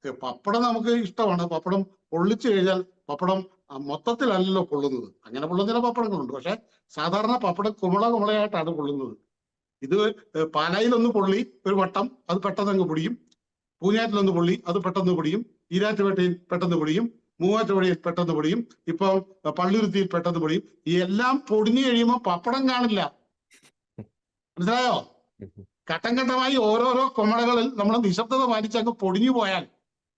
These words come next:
അവസാനം നമ്മൾ കാണില്ല. പ്രതികരിക്കേണ്ടടുത്ത് പ്രതികരിക്കണം.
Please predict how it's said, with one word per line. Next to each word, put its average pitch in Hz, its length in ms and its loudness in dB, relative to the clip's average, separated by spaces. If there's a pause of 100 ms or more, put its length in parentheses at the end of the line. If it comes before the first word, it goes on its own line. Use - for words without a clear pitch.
(400)
അവസാനം 214 360 -2
നമ്മൾ 202 320 2
കാണില്ല. 220 420 -2 (580)
പ്രതികരിക്കേണ്ടടുത്ത് 240 760 2
പ്രതികരിക്കണം. 202 600 0